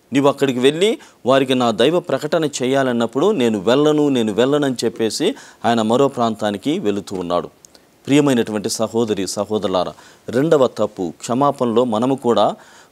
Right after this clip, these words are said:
మనము కూడా అప్పుడప్పుడు పడిపోతూ ఉంటాం. ఇదిగో దేవుడు క్షమించమని అడుగుతూ ఉంటే క్షమించకుండా నేను ఇలానే ఉంటాను, లేకుంటే నా తత్వము ఇలాంటిదే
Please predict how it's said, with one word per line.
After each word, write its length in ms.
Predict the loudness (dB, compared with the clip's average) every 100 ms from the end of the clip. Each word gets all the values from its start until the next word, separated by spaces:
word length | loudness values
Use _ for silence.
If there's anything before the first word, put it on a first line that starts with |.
| -2
మనము 260 | 0 0
కూడా 240 | 2 2 2
అప్పుడప్పుడు 400 | 0 -2 0 -4
పడిపోతూ 520 | -4 -4 -2 -2 -2
ఉంటాం. 320 | -4 -4 -4 -8 -12
ఇదిగో 220 | -2 2 2
దేవుడు 400 | 4 4 4 0
క్షమించమని 680 | 0 -2 -2 -2 0 2
అడుగుతూ 340 | 2 2 0 0
ఉంటే 400 | 0 2 2 0 -6 -20 _
క్షమించకుండా 1080 | -4 0 2 2 0 0 0 2 2 2 -2 -10 _ -4
నేను 180 | 2 4 4
ఇలానే 320 | 4 4 2 2 0
ఉంటాను, 400 | 0 -2 -2 -6 -10 -18 _ -6 0
లేకుంటే 420 | 2 2 2 2 0 -8 _ -2
నా 60 | 0 0
తత్వము 400 | -2 0 2 2 0 -4 -2
ఇలాంటిదే 540 | 0 0 0 2 2